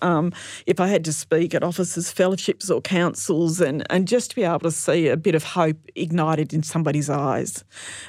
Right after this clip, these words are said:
And I guess that even comes through to even, like, your Waverleys and even especially Golden Grove and then even Port Lincoln. When you're sitting alongside someone, or it could be as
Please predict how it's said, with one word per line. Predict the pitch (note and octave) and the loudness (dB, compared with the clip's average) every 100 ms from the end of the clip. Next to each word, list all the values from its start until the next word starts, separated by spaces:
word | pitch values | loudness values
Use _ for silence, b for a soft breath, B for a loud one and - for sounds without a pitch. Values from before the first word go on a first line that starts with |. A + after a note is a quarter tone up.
| - | 0
And | G3+ | 2
I | G3+ | 4
guess | A#3+ G#4 | 2 0
that | - G#3 | 2 2
even | F3 D#3+ | 2 -2
comes | D#3 G#3 D3 D#3 | -4 -4 -4 -6
through | - A#2+ B2+ | -4 -4 -2
to | A3 D#3 | -2 0
even, | E3+ E3 | 0 2
like, | D#3+ A#2+ - | 0 0 -2
your | F3 | 0
Waverleys | D3 E3+ E3+ E3 F3+ E3+ F3 - | 2 2 2 2 2 2 0 0
and | B2+ A2 A#2 - - | -2 0 -4 -2 2
even | D#3+ D#3 C#3 F#2+ F2+ - | 2 2 -2 -2 -6 -6
especially | - D#3+ - - G3 G3 F3 | -2 -2 0 0 0 -4 0
Golden | D3+ F3 F3+ E3+ | 2 2 0 0
Grove | E3 E3+ E3+ F3 | 0 2 0 0
and | D#3+ E3 | 0 0
then | D3 D#3+ C2 - - | 0 0 -2 -6 -2
even | F#3 E3 | 0 0
Port | E3 - F#3+ - | 0 2 2 2
Lincoln. | F3+ F3 D3+ D#3+ B B B B | -2 0 -2 -4 B B B B
When | - G#3+ G#3+ | 0 2 4
you're | G3+ E3 - _ | 2 2 -2 _
sitting | - - C4 A#3 | -8 0 2 4
alongside | F#3 F3+ - F3+ F3+ E3+ | 4 2 2 2 2 0
someone, | - E3 D#3+ D#3+ E3 F3+ | 0 -2 0 0 0 0
or | - F3 - | 2 2 0
it | |
could | - F#3+ | -2 0
be | F#3 D#3 | 2 2
as | C#3+ - | -2 -6